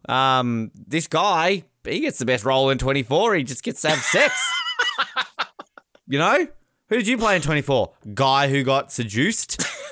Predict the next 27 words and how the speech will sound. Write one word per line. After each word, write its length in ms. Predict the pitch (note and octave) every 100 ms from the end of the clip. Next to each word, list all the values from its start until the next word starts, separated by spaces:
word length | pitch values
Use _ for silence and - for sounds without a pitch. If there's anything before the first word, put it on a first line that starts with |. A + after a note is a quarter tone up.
| - -
Um, 720 | B2+ B2 B2 A#2 A#2 A#2 A2+ -
you 140 | A#2+ B2
know, 380 | D3 F3+ F3+
and, 200 | C3+ A2+
and 180 | A2+ A#2+ - -
so, 180 | - B3+
like, 240 | C4+ C4 - -
here's 200 | E4+ C4+
my 220 | A#3+ F#3
question, 720 | - D#3 C3+ - C3 A#2 D3 _ _ _
all 80 | D3
right? 280 | D#3 F#3 B3+ - _ _ _
Like, 280 | F#3+ F#3 - _ -
let's 220 | C#4+ A#3+
reverse 500 | B3+ A#3+ A3+ A3+ G#3+
the 80 | G#3
roles. 500 | G#3+ A#3 E3+ G2 -
I'm 160 | G#3+ A#3
thinking 560 | A3 G3+ E3+ F3 C#3 - -
Thunderball, 800 | - G3 F3 E3+ F3 F#3+ B3+ C4 _
Sean 420 | - - A3+ G3+ F#3+
Connery, 680 | F3 G#3 G3 G#3 C4 D#4 - -
trying 240 | B3 A3+
to 40 | G#3+
keep 260 | G#3+ A3
that, 360 | G#3+ G3+ G3 -
uh, 320 | G3 G3 F#3+